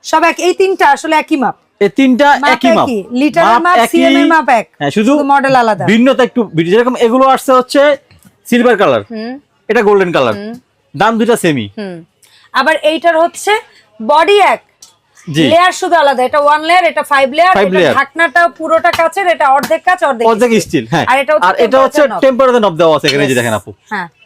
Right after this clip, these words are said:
Speaker 2: টেম্পারেচার নব এখানে দেওয়া আছে,
Speaker 1: Yes।
Speaker 2: আপু। আচ্ছা, তো অনেকে, এই যে, আচ্ছা, আমি এই দুটো দাম আগে বলে দিই।
Speaker 1: বলেন, ছেষট্টি,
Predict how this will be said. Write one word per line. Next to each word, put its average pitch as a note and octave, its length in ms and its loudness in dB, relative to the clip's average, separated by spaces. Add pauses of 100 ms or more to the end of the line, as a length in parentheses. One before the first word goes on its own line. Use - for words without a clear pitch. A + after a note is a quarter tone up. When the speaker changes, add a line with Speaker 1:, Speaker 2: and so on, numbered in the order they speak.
(420)
Speaker 2:
টেম্পারেচার A#3+ 380 2
নব B3 120 0
এখানে G3 240 0
দেওয়া D#3+ 280 2
আছে, C3 140 -2
Speaker 1:
Yes। A2+ 80 -2
Speaker 2:
আপু। A2+ 120 -10 (260)
আচ্ছা, C#3+ 220 -2 (500)
তো A3+ 100 2 (560)
অনেকে, B3 340 0 (300)
এই A3 80 0
যে, C4 60 0
আচ্ছা, B3 160 0 (100)
আমি A3+ 120 0
এই B3+ 100 0
দুটো B3+ 120 0
দাম A3+ 140 2
আগে G3+ 160 4
বলে D#3 180 0
দিই। A2+ 140 -2
Speaker 1:
বলেন, D4 240 0
ছেষট্টি, D4 500 -8